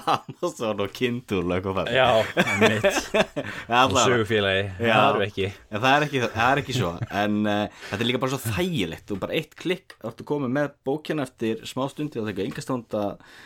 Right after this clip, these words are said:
Speaker 1: hlaða henni niður í Kindle-inn.
Speaker 2: Já.
Speaker 1: Og svo er það líka svo ódýrar oft.
Speaker 2: Já.
Speaker 1: Eins og þessi bók, ég fann þá, hún er, hún er reyndar barst síst tíma, hún er gefin út í nítján hundruð og sextíu, en, en ekki það,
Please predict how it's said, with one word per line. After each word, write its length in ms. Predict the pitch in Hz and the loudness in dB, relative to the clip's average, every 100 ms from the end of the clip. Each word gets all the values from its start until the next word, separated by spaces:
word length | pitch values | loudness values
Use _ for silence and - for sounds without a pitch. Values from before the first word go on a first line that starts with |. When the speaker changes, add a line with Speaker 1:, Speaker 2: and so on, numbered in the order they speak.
| - | -20
Speaker 1:
hlaða 260 | - 120 127 | -6 -2 0
henni 120 | 110 104 | 0 0
niður 260 | 143 165 - | 0 -4 -10
í 140 | - 131 | -8 -6
Kindle-inn. 320 | 131 160 165 - | -4 -4 -4 -6
Speaker 2:
Já. 160 | 80 78 _ - - - | -8 -8 _ -20 -20 -12
Speaker 1:
Og 160 | - 120 | -4 0
svo 80 | |
er 160 | 123 143 | 2 2
það 80 | 135 | 0
líka 160 | 131 | -2
svo 80 | 127 135 196 | 0 0 0
ódýrar 340 | - 120 82 | -2 -4 -6
oft. 320 | - - - - _ _ _ _ _ _ _ - | -12 -18 -18 -18 _ _ _ _ _ _ _ -10
Speaker 2:
Já. 80 | 85 78 _ | -8 -10 _
Speaker 1:
Eins 160 | 87 98 | -10 -4
og 80 | 110 | -4
þessi 220 | 110 113 | -2 -2
bók, 240 | 110 87 | -2 -2
ég 160 | 104 101 | -2 -2
fann 240 | 110 110 | 0 -2
þá, 80 | 110 107 | -2 -2
hún 180 | 101 98 | 0 -2
er, 80 | 101 - | -2 -4
hún 160 | 85 87 | -4 -4
er 60 | |
reyndar 320 | 92 123 107 - - - - - | -4 -2 -4 -6 -20 -20 -20 -8
barst 220 | 92 87 95 | -6 -4 -6
síst 160 | 87 | -8
tíma, 300 | - 107 110 127 | -6 -2 -2 -2
hún 80 | |
er 60 | 95 | -4
gefin 300 | - 82 85 | -6 -4 -4
út 100 | 87 | -4
í 60 | 90 | -6
nítján 220 | 90 95 | -6 -6
hundruð 160 | 90 87 | -6 -4
og 20 | |
sextíu, 540 | - 117 - - 135 127 _ _ _ _ _ - 85 | -4 -4 -6 -6 -6 -8 _ _ _ _ _ -10 -4
en, 280 | 87 87 87 76 - | -2 -2 -4 -8 -10
en 140 | 73 | -8
ekki 240 | 78 - 90 | -8 -6 -8
það, 460 | - 90 95 95 78 | -4 -2 0 0 -4